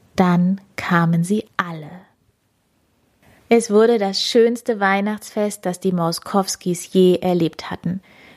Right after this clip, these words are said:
Man feierte, trank, aß, pfiff gemeinsam Weihnachtslieder und erzählte sich Geschichten. Der Brief von Tante Josephine wurde von Maus zu Maus gereicht. Man las ihn und vergaß ihn.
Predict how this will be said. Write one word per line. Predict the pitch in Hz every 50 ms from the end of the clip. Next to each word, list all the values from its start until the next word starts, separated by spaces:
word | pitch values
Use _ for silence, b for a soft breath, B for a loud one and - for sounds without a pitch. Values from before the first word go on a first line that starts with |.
| b
Man | - 208 208 208
feierte, | 202 - - 202 180 175 170 165 160 - - - - - 196 190 _
trank, | - - - 202 202 196 190 185 180 175 b b b b b _
aß, | - 220 220 220 214 202 185 185 - b b b b b b -
pfiff | - - 262 262 262 - - - -
gemeinsam | - 190 180 185 185 190 208 220 226 226 214 190 180 175 175 175 170
Weihnachtslieder | 175 185 202 220 226 208 196 190 180 - - 185 175 175 175 180 180 175 b b b b _
und | - 214 214
erzählte | - 269 269 - - 220 190 170 165 165 -
sich | 165 - 170 165 -
Geschichten. | - 214 - - - 175 - - - - 175 - - b b b b b b b b b b -
Der | 180 170
Brief | - - - 208 240 285 -
von | - 269 254 254
Tante | - 262 254 254 254
Josephine | 233 240 240 240 254 240 - - 240 233 233 240 226
wurde | 214 220 226 233
von | 226 - 277 277 285
Maus | 240 196 175 180 - -
zu | - - 254
Maus | 247 220 180 170 180 - - -
gereicht. | 185 175 - 170 160 165 175 175 - - b b b b b b b b b b b _
Man | - 202 202
las | 208 233 262 294 302 311 - -
ihn | 294 285 277 277 b b b b b b _
und | - 208 202 190 190 196 - - _ _ _
vergaß | - - - 311 302 285 294 - 170 156 - - - - -
ihn. | - 170 175 170 175 -